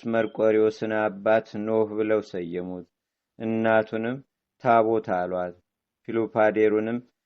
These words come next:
መርቆሬዎስ ብለው ሰየሙት። የውሻ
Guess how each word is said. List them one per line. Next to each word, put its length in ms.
መርቆሬዎስ 880
ብለው 220
ሰየሙት። 600
የውሻ 280